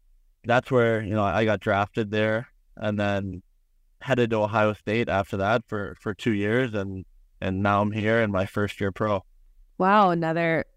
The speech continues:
Speaker 2: Louisiana, Ohio State connection, you and Joe Burrow. <laughs> We are speaking with Mason Lohrei, rookie hockey player for the Boston Bruins,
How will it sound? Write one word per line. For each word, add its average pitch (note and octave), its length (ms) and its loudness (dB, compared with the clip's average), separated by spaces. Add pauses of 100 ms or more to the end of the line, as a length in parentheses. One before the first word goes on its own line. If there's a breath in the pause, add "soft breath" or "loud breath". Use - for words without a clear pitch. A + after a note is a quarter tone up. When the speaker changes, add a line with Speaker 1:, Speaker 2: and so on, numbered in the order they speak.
(180)
Speaker 2:
Louisiana, F#3 920 2
Ohio F3+ 460 2
State F#3 400 0
connection, D#3 640 -2
you E3 160 2
and E3+ 240 0
Joe F3 160 4
Burrow. E3+ 520 2
<laughs> A#3 1300 0
We A3+ 380 2
are A3+ 280 6
speaking A#3 480 0
with G#3+ 260 2
Mason G3+ 600 2
Lohrei, G3 760 4
rookie G#3 320 0
hockey G3 340 2
player A3+ 320 2
for A#3 140 0
the F3 80 2
Boston E3 460 2
Bruins, E3 520 0